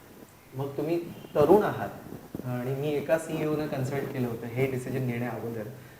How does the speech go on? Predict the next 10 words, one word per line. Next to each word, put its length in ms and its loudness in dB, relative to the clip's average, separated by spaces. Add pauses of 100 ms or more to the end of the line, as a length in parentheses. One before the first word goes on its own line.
(140)
तर 40 -2
त्यांनी 280 0
मला 200 -2
सांगितलं 420 -4
होतं 220 -4 (200)
की 60 -10
"किरण, 360 0 (600)
केलंस 360 2
तर 40 -2
आत्ता, 680 -2